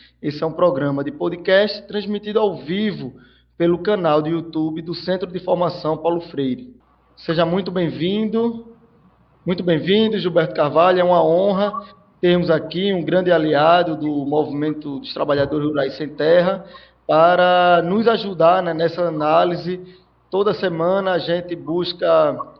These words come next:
figuras importantes da política brasileira para nos ajudar a ficar antenado e ajudar nessa nossa ação política. Então, é um prazer recebê-lo aqui no nosso programa.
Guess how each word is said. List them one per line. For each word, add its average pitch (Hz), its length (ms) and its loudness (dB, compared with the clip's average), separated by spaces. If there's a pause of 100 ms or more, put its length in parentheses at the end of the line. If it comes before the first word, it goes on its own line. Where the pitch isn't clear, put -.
figuras 170 360 -2
importantes 180 840 -4 (400)
da 147 400 0
política 147 420 -6
brasileira 185 560 2
para 202 200 -4
nos 208 160 -4
ajudar 190 840 0
a - 80 -6
ficar - 260 -8
antenado 190 840 2 (260)
e - 60 -2
ajudar 185 300 2
nessa 185 480 -2
nossa 185 460 0
ação 185 460 -2
política. 151 640 -4 (380)
Então, 170 400 0
é - 20 2
um 175 100 -2
prazer 175 520 2
recebê-lo 165 480 -2
aqui 156 220 -6
no 180 80 -8
nosso 175 200 -4
programa. 135 480 -6